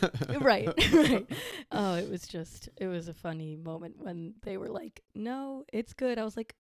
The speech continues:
"God damn it." <laughs> So now here I am, um, apologizing for all the difficulties I put you through and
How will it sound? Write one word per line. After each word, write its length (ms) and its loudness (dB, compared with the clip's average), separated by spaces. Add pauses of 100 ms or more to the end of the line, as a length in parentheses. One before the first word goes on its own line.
(220)
"God 220 -10
damn 240 -8 (340)
it." 160 -12
<laughs> 100 -6 (540)
So 200 -8
now 240 -4
here 240 -6
I 80 -4
am, 440 -6 (100)
um, 520 -12
apologizing 760 -12
for 100 -14
all 80 -12
the 80 -18
difficulties 640 -12
I 80 -12
put 200 -12
you 120 -12
through 280 -10
and 300 -10